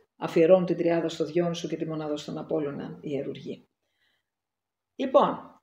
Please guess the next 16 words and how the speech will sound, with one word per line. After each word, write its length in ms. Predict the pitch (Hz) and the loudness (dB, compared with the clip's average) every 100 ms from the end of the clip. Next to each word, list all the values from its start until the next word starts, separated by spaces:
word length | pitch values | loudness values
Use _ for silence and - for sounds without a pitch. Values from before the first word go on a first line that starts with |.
| _ | _
εδώ 760 | - 208 180 185 175 165 190 - _ _ _ | 10 10 12 10 10 8 0 -14 _ _ _
είναι 160 | - 220 | -4 0
μια 180 | 226 240 | 2 2
μυστηριακή 1000 | 240 220 196 190 185 208 202 196 190 170 | 2 4 6 6 4 0 2 2 -2 -4
φωτογραφία. 1040 | 170 175 180 165 160 - 160 160 202 - _ _ _ _ _ _ _ | 0 2 4 4 2 4 4 4 -4 -10 _ _ _ _ _ _ _
Απλά 480 | 175 185 202 233 - | 0 10 10 10 4
κοιτάξτε 640 | 175 - 220 190 - - | 0 2 2 2 -2 -8
τι, 340 | - 151 220 - - _ | -4 -2 -2 -4 -18 _
είναι 500 | _ 185 214 202 180 175 - _ _ _ | _ 4 6 6 2 -2 -16 _ _ _
νύμφες 640 | - 170 180 170 233 262 - | -2 2 4 4 2 0 0
ή 100 | 240 | 0
θα 160 | 240 285 | 2 2
λέγαμε 380 | 302 294 285 | 4 2 2
οι 80 | 240 | 2
τρεις 260 | 240 240 262 | 2 -4 -2
μοίρες 720 | 302 226 147 - - - | 2 2 2 -4 -12 -18